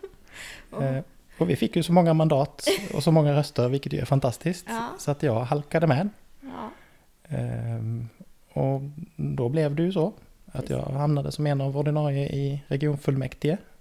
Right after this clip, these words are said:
Speaker 2: som
Speaker 1: Mm.
Speaker 2: ju är dit som man väljer.
Speaker 1: Just det.
Speaker 2: Eh, och sen när vi började inse att, jaha, då kommer vi få lite platser i olika styrelser och nämnder och annat,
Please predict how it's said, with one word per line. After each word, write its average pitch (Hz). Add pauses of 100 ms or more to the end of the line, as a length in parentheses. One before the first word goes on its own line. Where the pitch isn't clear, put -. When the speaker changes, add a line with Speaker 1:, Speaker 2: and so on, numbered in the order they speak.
(100)
Speaker 2:
som -
Speaker 1:
Mm. 139
Speaker 2:
ju 135
är 135
dit 135
som -
man 131
väljer. 131 (640)
Speaker 1:
Just -
det. -
Speaker 2:
Eh, 127
och 131
sen 123
när 127
vi 139
började 147
inse 139
att, 127
jaha, 135
då 151
kommer 131
vi 160
få 156
lite 143
platser 156
i 135
olika 139
styrelser 135
och 135
nämnder 139
och 127
annat, 131